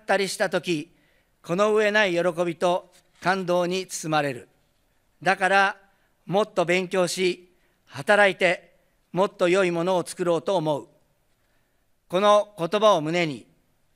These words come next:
トヨタグループ全員でもっと勉強し、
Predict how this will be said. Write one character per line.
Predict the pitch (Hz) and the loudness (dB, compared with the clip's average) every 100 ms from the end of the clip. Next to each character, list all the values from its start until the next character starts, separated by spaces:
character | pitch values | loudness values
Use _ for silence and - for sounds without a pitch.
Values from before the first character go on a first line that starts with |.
| - | -4
ト | |
ヨ | 185 | -2
タ | 208 196 | 2 0
グ | 185 | 2
ル | 202 185 | 0 -2
ー | |
プ | 147 143 | -4 -6
全 | 131 190 190 | -2 0 0
員 | 185 180 | -2 0
で | 175 180 - _ _ _ _ _ | 0 0 -6 _ _ _ _ _
も | 185 | -4
っ | 214 | -4
と | - 160 | -4 -2
勉 | 165 180 | -2 -2
強 | 160 175 | -2 -2
し、 | 156 170 156 | -2 -6 -8